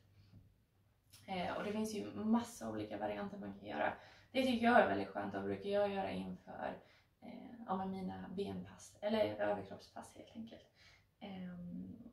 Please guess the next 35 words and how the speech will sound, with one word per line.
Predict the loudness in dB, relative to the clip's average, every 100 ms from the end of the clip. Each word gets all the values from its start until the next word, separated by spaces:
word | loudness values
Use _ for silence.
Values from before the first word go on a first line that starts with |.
| -20 -8
och | 2
det | 4
är |
bara | 6 4
för |
att | 2 0
få | -4
igång, | 0 4 6 4
liksom, | 2 -2 -2 -2 -10 _ _ _
cirkulationen | -20 -12 -4 -4 -4 -6 -4 -6 -8 -16 -20 -20 _
och |
muskulaturen | -12 -12 -14 -16 -12 -10 -10
här. | -12 -14 -4
Men | 0 6
sen | 6
så | 6
brukar | 4 4
jag | 2
också | 0
göra | 4 4 4
som | 0 -4
jag | -4
sa, | 2 2 2 -4 -18 -20 _ -10
ehm, | -6 -4 -6 -8 -12
göra | -2 2 4 6
de | 8 6
här | 4 2 2
övningarna | 0 -2 -4 -6 -8
som | -10 -8 -8 -8 -14 -18 -8
en | -4
del | -2 -2
av | -2
min | -2
uppvärmning. | -6 -10 -6 -4 -4 -6 -8 -16 -20 -20 _ _ _ _ -20 -20 _ -20 -20 _ _ -12
Ehm, | -10 -10 -10 -8 -8 -10